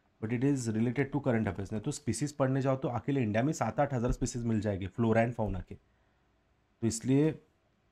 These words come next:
प्लीज लास्ट तक सेशन में बने रहो, तो आपको समझ में आएगा कि बुक के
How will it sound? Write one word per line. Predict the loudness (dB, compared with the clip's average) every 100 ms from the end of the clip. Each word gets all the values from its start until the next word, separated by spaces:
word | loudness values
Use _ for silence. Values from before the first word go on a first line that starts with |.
| -20
प्लीज | -20 _ 6 6 6 4
लास्ट | 4 2 0
तक | -2
सेशन | -2 0 0
में | 2 6
बने | 6 6
रहो, | 4 2 0
तो | 0 0
आपको | 0 2 0
समझ | 2 2 2
में | 2
आएगा | 4 2
कि | 2 -2
बुक | 0 0 0 2
के | 4